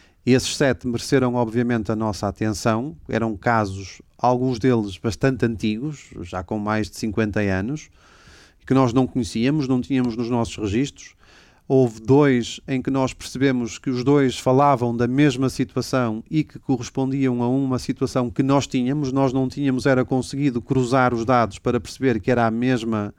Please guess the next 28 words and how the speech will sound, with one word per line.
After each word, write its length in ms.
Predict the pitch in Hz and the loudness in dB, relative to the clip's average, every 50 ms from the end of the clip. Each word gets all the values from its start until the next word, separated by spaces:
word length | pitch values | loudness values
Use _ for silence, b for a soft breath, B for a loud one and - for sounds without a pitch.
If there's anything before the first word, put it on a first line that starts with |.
| b b b b b b b b b | b b b b b b b b b
o 80 | 131 120 | -2 0
mesmo 380 | 120 131 135 120 107 120 113 | 2 2 2 2 2 0 -2
reporte. 680 | 101 107 120 98 - 123 117 120 131 135 - - - 180 175 B B B B B B B B B B B B B B B | 0 -2 -2 -2 0 0 2 2 0 -2 -6 -8 -8 -8 -8 B B B B B B B B B B B B B B B
E 220 | - 147 143 139 147 | -4 -2 2 4 6
houve, 400 | 147 143 139 131 135 139 147 139 - | 6 6 6 4 2 0 -2 -2 -2
e 180 | 156 147 139 | -2 2 4
houve 200 | 139 139 131 123 | 4 4 4 4
outros 420 | 131 139 143 139 - 147 151 143 139 | 4 4 4 2 2 0 0 2 2
dois 580 | 143 151 147 147 156 160 147 - - - - - - _ | 4 4 4 4 2 0 -2 -8 -14 -16 -18 -20 -10 _
que, 200 | - 151 143 135 | -2 0 0 0
cujo 360 | 139 - 156 147 135 135 143 | 0 0 0 2 2 0 -2
contexto 680 | - - 139 135 135 - 135 131 123 - - - 143 139 | 0 -2 -2 -2 0 0 0 0 0 -2 -4 -6 -4 -2
não 220 | 143 147 143 139 | -2 0 2 4
era 160 | 135 139 135 139 | 4 4 4 2
um 120 | 135 131 | 0 0
contexto 560 | - 135 131 127 - 131 131 123 - - 135 | 0 -2 -2 0 2 0 0 0 -2 -8 -4
de 80 | 120 127 | -2 -2
atividade 560 | 120 - 123 120 113 120 113 123 123 120 - | -2 -2 -4 -2 -2 0 2 2 2 0 -2
escotista. 500 | - - - - 123 110 - - - 104 | -8 -16 -10 -6 -6 -6 -8 -10 -14 -14
O 40 | 95 | -10
que 100 | - 117 | -10 -10
acontece 500 | 110 - 120 113 - 127 127 123 - 135 | -8 -6 -6 -2 0 -2 -2 0 -2 -4
é 80 | 135 127 | -4 -4
que, 340 | - - - 123 131 135 135 B B B B B B B B B B - | -4 -2 -2 0 0 0 -4 B B B B B B B B B B -6
ehm, 420 | 120 113 113 110 110 110 113 113 - _ - | -2 -2 0 0 -2 -4 -6 -10 -14 _ -10
o 240 | - 127 120 117 117 | -6 -4 -2 0 0
agressor, 500 | 117 107 - - - - 143 147 156 151 - _ b b b b b b b b b b - | -2 -2 -6 -8 -2 0 2 2 2 0 -4 _ b b b b b b b b b b -12
eh, 500 | - 113 107 107 104 104 107 110 127 | -8 -6 -4 -4 -4 -4 -6 -8 -10